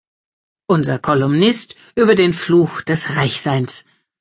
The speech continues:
von Harald Martenstein. Ich habe einen Traum.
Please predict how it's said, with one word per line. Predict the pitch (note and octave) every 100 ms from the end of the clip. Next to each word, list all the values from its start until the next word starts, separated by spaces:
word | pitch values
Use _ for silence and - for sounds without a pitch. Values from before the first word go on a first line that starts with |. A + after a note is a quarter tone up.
| _
von | - A#3+ G3+
Harald | C3 - C#3 D#3+ -
Martenstein. | C#3 A#2 - C3 - B2+ A#2 _ _ _ _ _ _ _ _ _ _ _ _ _ _ _ _ _
Ich | A#3 A3
habe | A#3 A3+
einen | G#3 G#3 G#3
Traum. | G3+ G#3 D#3+ C3+